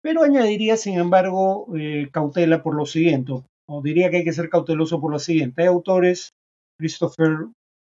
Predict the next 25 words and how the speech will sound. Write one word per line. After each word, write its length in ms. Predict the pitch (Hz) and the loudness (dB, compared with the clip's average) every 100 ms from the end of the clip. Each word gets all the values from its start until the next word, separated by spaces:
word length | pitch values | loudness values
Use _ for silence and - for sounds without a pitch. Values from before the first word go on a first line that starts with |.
| - | -8
Lessing 720 | 147 165 - 165 156 156 160 - | -4 -4 0 0 2 2 0 -4
y 380 | 139 135 135 127 | -4 -2 -2 -2
Will 280 | 131 151 143 | -4 -6 -2
Jennings, 580 | 180 160 143 147 160 - _ _ _ _ _ - | 2 2 0 -4 -10 -20 _ _ _ _ _ -2
que 60 | |
han 80 | 196 | 0
estudiado 440 | 233 196 190 196 170 | 0 -2 0 0 0
décadas 640 | 143 190 - 180 180 170 | -4 -2 4 6 6 2
de 120 | 175 | -2
elecciones 580 | 175 156 - 165 175 165 | -4 -6 -4 -2 -2 -2
en 100 | 147 | -4
distintas 460 | 143 139 160 147 - | -4 0 0 0 0
partes 300 | 165 165 185 | 0 0 -2
del 100 | 180 | 0
mundo 400 | 180 156 151 165 | -2 0 0 0
y 80 | |
han 180 | 156 160 | 0 -2
llegado 240 | 156 156 160 | 0 4 4
a 60 | |
la 100 | 160 | 4
conclusión 580 | 160 151 151 151 - 160 | 0 -4 -6 -8 -2 -2
de 120 | 131 | 0
que 100 | 131 | -6
cuando 240 | 131 135 160 | -6 -4 -2
hay 160 | 160 | -4